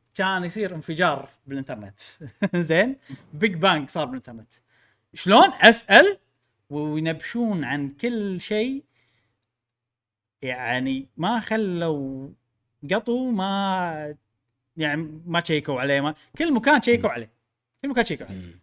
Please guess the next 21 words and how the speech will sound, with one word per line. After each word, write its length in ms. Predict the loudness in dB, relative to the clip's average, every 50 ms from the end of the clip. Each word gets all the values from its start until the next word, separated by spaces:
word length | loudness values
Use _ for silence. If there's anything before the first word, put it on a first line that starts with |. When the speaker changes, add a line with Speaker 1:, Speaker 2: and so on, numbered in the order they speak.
| _ -12
Speaker 1:
الاستوديو 340 | -10 -6 -4 -2 -2 -2 -2
منو؟ 240 | -2 -4 -6 -8 -12 _ _ _ -8
منو 180 | -6 -2 -2
اللي 240 | 0 0 0 -2 -2
موجود 200 | -2 -4 -4 -6
بالاستوديو؟ 420 | -6 -8 -10 -12 -12 -12 -14 -14 -14 _ _ _ -12
إيش، 80 | -8 -8
إيش 200 | -6 -6 -8 -10
بشا-، 280 | -8 -6 -6 -6 -6 -8 -14 _ -4
كل 120 | -4 -2 0
شيء 500 | 0 0 0 0 -4 -6 -8 -12 -10 -8
يقدروا 300 | -2 2 4 4 6 6
يربطونه 360 | 4 2 0 0 0 0 0
بكوجيما، 400 | 2 2 2 2 4 2 2 2
ربطوه 260 | 0 0 -2 -4 -6
بكوجيما. 420 | -6 -6 -10 -10 -10 -12 -14 -14 -18 _ _ _ _ _ _
واليوم 240 | 4 6 8 8 8
بنتكلم 400 | 4 2 2 4 6 6 6 4
عن 80 | 2
الأشياء 340 | 0 0 -2 -2 -2 -2 0
هذه، 420 | 2 2 2 2 2 0 -2 -2